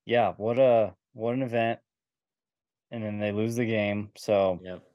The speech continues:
Speaker 2: that was tough.
Speaker 1: Okay, and that's besides the point, right? To the
Speaker 2: Yeah.
Speaker 1: under five hundred Oklahoma City Thunder.
Speaker 2: I th-, yeah,
Speaker 1: Yep.
Speaker 2: not good.
Speaker 1: Um, how good of a teammate is, um,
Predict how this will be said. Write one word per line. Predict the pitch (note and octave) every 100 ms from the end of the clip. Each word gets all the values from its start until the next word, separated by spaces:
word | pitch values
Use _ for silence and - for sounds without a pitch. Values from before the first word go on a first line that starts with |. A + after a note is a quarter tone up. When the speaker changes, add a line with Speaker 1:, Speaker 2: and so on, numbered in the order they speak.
| -
Speaker 2:
that | -
was | -
tough. | - - -
Speaker 1:
Okay, | F#2+ G#2+ - G#2
and | G2
that's | G2 F#2+
besides | - G#2 - G#2 F#2+
the | G2
point, | - F#2+ F2+ F#2+
right? | - F#2 G2 -
To | G#2
the | F#2+
Speaker 2:
Yeah. | F2 E2 C3 _ _ _ _ _ _
Speaker 1:
under | - B2 C3
five | - C3+
hundred | C#3+ C#3 C#3+ C#3+ C3 -
Oklahoma | C#3 C3 C#3+ C#3
City | C#3+
Thunder. | C#3 D3 C#3+ D3+ D3 -
Speaker 2:
I | -
th-, | -
yeah, | - - G2
Speaker 1:
Yep. | F#2+ F#2
Speaker 2:
not | G#2 G2+ -
good. | G2 _ _ _ _ _ _ _ B2+
Speaker 1:
Um, | A2+ A2 G#2+ G#2+ G#2 G2+ - _ _ _ _ _ _ _ _ _
how | B2 C3
good | G2+ A#2+
of | A#2
a | A#2+
teammate | G#2+ - C3+ A#2+ A#2 A2+ - - - - - _ _ _
is, | A2+ A2 G#2+ G#2 G2+ G#2
um, | G#2+ G#2+ G#2 G2+ G2 F#2